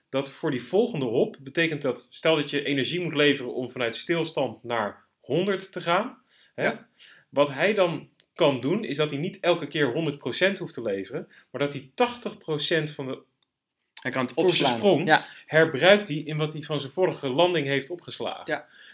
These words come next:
Speaker 1: Dat is wat wij met mensen natuurlijk ook doen. In feite is rennen niet heel veel anders dan eenbenig springen.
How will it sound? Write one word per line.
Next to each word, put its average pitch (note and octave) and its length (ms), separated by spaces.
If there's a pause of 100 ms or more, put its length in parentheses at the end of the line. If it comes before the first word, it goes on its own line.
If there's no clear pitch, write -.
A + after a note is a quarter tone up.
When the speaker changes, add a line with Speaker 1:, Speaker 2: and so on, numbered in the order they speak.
(100)
Speaker 1:
Dat C#3+ 140
is F#3+ 100
wat E3+ 140
wij F3 200
met F3 140
mensen D3+ 380
natuurlijk A#2+ 280
ook E3+ 140
doen. G#2 140
In C3 80
feite F3+ 420
is - 440
rennen A2+ 640
niet C#3+ 220
heel C3 180
veel A2 200
anders A2 300
dan A2+ 220
eenbenig B2 520
springen. C3+ 460